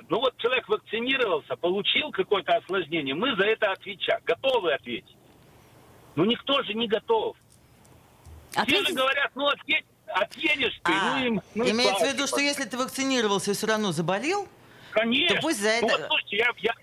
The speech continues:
Speaker 1: я вот вчера, значит, э, подруга дочери говорит,
Speaker 2: Так.
Speaker 1: ну, её дед, ему там под восемьдесят,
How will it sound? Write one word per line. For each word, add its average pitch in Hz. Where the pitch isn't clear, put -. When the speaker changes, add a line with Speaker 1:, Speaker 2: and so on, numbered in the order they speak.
Speaker 1:
я 208
вот 196
вчера, 185
значит, 151
э, 147
подруга 180
дочери 127
говорит, 98
Speaker 2:
Так. 208
Speaker 1:
ну, 220
её 190
дед, 147
ему 214
там 220
под 185
восемьдесят, -